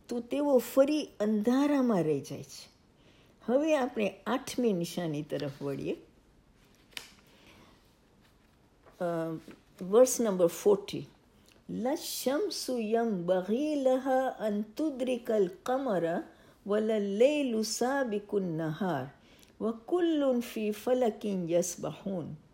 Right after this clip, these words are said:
ન સૂરજની મજાલ છે કે તે ચાંદને પકડી આપ-, પાડે અને ન રાતની મજાલ છે કે તે દિવસ કરતાં આગળ વધી જાય.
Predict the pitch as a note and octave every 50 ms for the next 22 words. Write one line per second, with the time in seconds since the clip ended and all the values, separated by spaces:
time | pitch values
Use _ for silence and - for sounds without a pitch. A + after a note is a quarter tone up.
0 | _ - - - - - - - - - _ - F#3 G#3+ B3 C4 C4+ - - -
1 | - C#4 C#4+ D#4+ F4 F#4 F4+ E4 - - C#4+ C#4 B3+ G#3+ F3 E3+ F3+ F3+ F3+ -
2 | A3+ C4 C#4+ C#4 B3 G#3 F#3+ - - - D#3 D3 D#3+ - - - - - - -
3 | - - - - - - A#3 A#3 A#3 - B3 A#3 G3+ - - - G#3 G#3 A3+ B3
4 | B3+ C4 A#3+ G#3 G3+ F3+ D#3 - - E3 D#3 - F3+ F3 D#3 C#3+ C3+ C#3 C3+ -
5 | - - - - F3 E3 D3 C#3 D#3 - D#4 - - - - - - - - -
6 | - - A#3+ B3 A#3+ A#3 G3 F#3 F#3+ A3 C4 C#4+ C4+ A3 E3+ D#3+ F3+ G#3+ B3+ D4
7 | G4 - - - D#4 C#4+ B3+ G#3 F#3 F#3 F3+ F3+ F#3+ F#3 E3 D3+ D#3+ - - -
8 | G3+ G#3 - - G#3 G3+ G3+ - - G3+ F#3+ D#3+ D#3+ F3+ G#3+ C4 C4 C4+ C4 B3+
9 | - - - - G3 G3 F#3+ - F3+ - - - F#3 F3+ F3 E3+ F3 F3 D3+ C3+
10 | C#3+ C#3 C#3 - C#3 C3+ - B2+ -